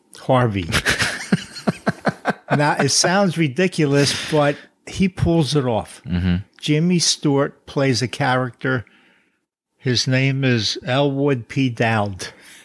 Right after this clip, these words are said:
Speaker 1: <laughs> Sounds like one of my names.
Speaker 2: Right.
Speaker 1: But it's a classic Jimmy Stewart film.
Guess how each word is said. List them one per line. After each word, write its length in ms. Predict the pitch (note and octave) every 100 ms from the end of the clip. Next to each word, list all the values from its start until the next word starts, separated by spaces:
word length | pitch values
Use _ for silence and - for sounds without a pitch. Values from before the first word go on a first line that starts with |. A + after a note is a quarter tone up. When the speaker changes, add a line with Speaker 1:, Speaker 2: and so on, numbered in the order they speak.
| -
Speaker 1:
<laughs> 400 | - - G#3+ -
Sounds 380 | - A3 F3+ D#3
like 160 | D3
one 180 | E3+ C#3+
of 60 | C3
my 220 | C3 B2+
names. 360 | B2+ G#2 F#2 E2+
Speaker 2:
Right. 240 | E2 - - - - - - _ _ _ _ _ -
Speaker 1:
But 300 | C#3+ C#3 C#3 _ _ -
it's 180 | C#3 D3+
a 60 |
classic 760 | - - D3 D#3+ - - E3 -
Jimmy 360 | D#3 C#3+ C#3+
Stewart 500 | B2 - C#3+ C3 B2+
film. 540 | - - B2+ G#2 F#2+